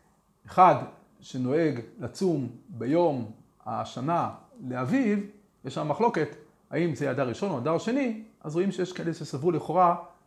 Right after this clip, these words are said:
שהדר ראשון הוא הדר אמיתי, וכבר חילקו בין, בין יום האזכרה שצמים בו לבין דינים אחרים.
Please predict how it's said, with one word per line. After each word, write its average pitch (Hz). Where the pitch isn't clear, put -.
שהדר 156
ראשון 165
הוא 143
הדר 156
אמיתי, 240
וכבר 214
חילקו 220
בין, 160
בין 151
יום 147
האזכרה 175
שצמים 196
בו 196
לבין 175
דינים 151
אחרים. 143